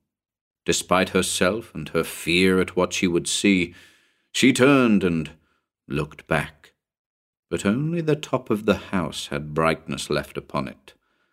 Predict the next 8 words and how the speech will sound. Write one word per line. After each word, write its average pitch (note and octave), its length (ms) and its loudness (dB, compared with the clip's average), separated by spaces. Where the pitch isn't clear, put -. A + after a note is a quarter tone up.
The C#2 100 2
lower C#2+ 260 2
floor C2+ 460 0
was A1+ 100 -10
shrouded - 680 -6
in G1+ 160 -14
shadow. - 580 -10
Somebody, G#2 760 2